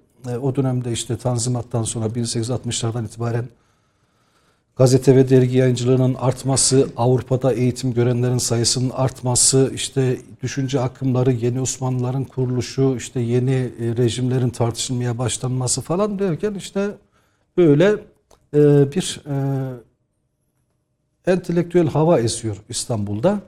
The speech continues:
E, kıraathanelerin sayısı çoğalıyor. Daha sonraki süreçlerde baktığımızda kıraathanelerde tiyatro sergisi yapılıyor. Ya yabancı dil kursları düzenleniyor. Çok önemli. Yani Fransızca kursları düzenleniyor. Sarafim Efendi başlatıyor bunu.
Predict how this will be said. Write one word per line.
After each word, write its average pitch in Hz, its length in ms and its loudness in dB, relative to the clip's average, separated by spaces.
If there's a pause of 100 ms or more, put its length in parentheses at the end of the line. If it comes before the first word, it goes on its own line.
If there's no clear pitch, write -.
(440)
E, 127 200 -6 (120)
kıraathanelerin 165 640 2
sayısı 165 360 -2
çoğalıyor. 151 600 2 (320)
Daha 170 160 4
sonraki 143 360 -2 (120)
süreçlerde 135 580 -4
baktığımızda 123 600 -4 (360)
kıraathanelerde 139 800 2
tiyatro 143 380 -2
sergisi 120 420 -4
yapılıyor. 117 460 -6 (1120)
Ya 120 100 -2
yabancı 139 420 2
dil 147 120 -8
kursları 170 380 2
düzenleniyor. 104 520 0
Çok - 220 -8
önemli. 117 320 -2
Yani 98 240 -6
Fransızca 117 640 -4
kursları 117 380 -2
düzenleniyor. 101 460 -2
Sarafim 117 460 -4
Efendi 131 300 -4
başlatıyor 98 500 -10
bunu. 98 200 -14